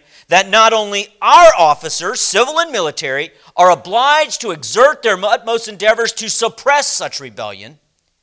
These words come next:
and to bring the traitors to justice, but that all our subjects of this realm and the dominion thereunto belonging are bound by law to be aiding and assisting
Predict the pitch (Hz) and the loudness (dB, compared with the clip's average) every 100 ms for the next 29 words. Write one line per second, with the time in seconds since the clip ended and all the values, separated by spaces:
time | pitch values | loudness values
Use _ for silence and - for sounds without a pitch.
0 | _ _ _ - 226 226 233 165 240 339 | _ _ _ -4 -2 0 -4 0 2 2
1 | 359 349 339 - 285 311 320 294 - 294 | 0 -6 -10 -2 0 0 -2 -8 -10 -12
2 | 208 208 - - 120 - - - _ _ | -6 -4 -6 -12 -12 -10 -10 -14 _ _
3 | _ _ _ _ 247 247 240 - 262 311 | _ _ _ _ 0 4 4 6 6 8
4 | 330 311 254 208 - 202 165 - 190 160 | 10 8 6 4 0 0 0 -10 -8 -8
5 | 151 160 147 120 104 95 _ - 202 202 | -8 -4 -4 -4 -8 _ _ -4 -2 -2
6 | 175 202 269 302 277 262 262 220 208 220 | -4 -4 -4 -6 -2 0 0 -8 -10 -2
7 | 214 208 214 - 202 175 127 240 262 311 | -2 -2 -4 0 2 2 0 -2 2 4
8 | 320 190 226 196 175 202 262 185 135 131 | 2 2 2 2 0 0 2 4 0 -6
9 | 190 180 180 - 254 330 330 330 302 208 | -12 -14 -16 -6 -6 -4 -10 -12 -12 -10
10 | 208 180 - 285 - 170 127 117 | -10 -8 -8 -10 -10 -12 -20 -20